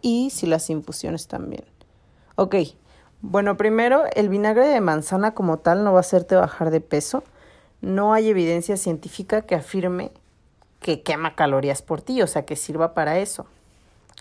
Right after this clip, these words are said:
Pero de lo que sí hay evidencia es de que tomar vinagre de manzana antes de algún alimento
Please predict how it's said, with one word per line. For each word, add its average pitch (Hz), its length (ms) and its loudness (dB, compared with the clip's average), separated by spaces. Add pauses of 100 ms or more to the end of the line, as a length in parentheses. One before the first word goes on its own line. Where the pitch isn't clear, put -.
(240)
Pero 196 220 6
de 196 80 4
lo 190 140 0
que 180 100 0
sí 196 140 0
hay 226 180 4
evidencia 214 680 0 (640)
es 190 160 2
de 220 140 4
que 226 400 -2 (320)
tomar 214 280 4
vinagre 262 380 4
de 247 100 2
manzana 196 640 0
antes 202 280 -4
de 208 80 2
algún 180 280 0
alimento 202 760 -2